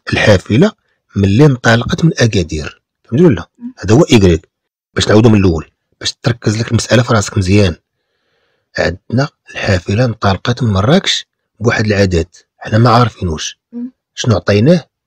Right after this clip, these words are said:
Speaker 1: باش نرمزوا له، حنا ما عارفينوش. اش عطيناه؟ ها؟
Speaker 2: إكس.
Speaker 1: آه، رمزنا له بإكس.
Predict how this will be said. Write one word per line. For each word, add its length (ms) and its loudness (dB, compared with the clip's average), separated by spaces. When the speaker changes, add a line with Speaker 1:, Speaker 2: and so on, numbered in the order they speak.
Speaker 1:
باش 160 -2
نرمزوا 380 2
له، 140 -2
حنا 120 -2
ما 120 2
عارفينوش. 560 -4
اش 120 -6
عطيناه؟ 360 2
ها؟ 180 2
Speaker 2:
إكس. 240 -12
Speaker 1:
آه، 200 -2
رمزنا 340 -4
له 120 2
بإكس. 500 -6